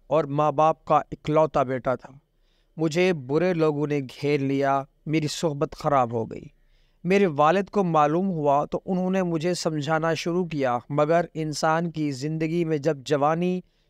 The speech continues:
शराब और दौलत तीन नशे जमा हो जाएं तो उसकी अक्ल पर पर्दे पड़ जाते हैं। ये समझने समझाने की हद क्रॉस कर जाता है। मेरे साथ भी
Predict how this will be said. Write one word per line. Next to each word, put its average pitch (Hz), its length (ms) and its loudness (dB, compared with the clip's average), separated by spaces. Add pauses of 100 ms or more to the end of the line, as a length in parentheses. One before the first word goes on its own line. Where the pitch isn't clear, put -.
शराब 165 580 2 (160)
और 151 200 4
दौलत 147 440 2 (500)
तीन 226 400 2
नशे 185 300 0
जमा 143 340 0
हो 170 200 2
जाएं 135 300 -2 (320)
तो 185 80 2
उसकी 190 320 -2
अक्ल 208 380 0
पर 135 300 0 (320)
पर्दे 151 300 2
पड़ 123 200 -2
जाते 120 340 -4
हैं। - 160 -16 (580)
ये 160 140 0
समझने 185 760 0
समझाने 160 600 0
की 147 260 -2
हद 143 360 -2 (240)
क्रॉस 143 340 2
कर 135 200 -2
जाता 127 360 -2
है। 117 240 -12 (480)
मेरे 185 260 2
साथ 165 400 2
भी 139 200 -4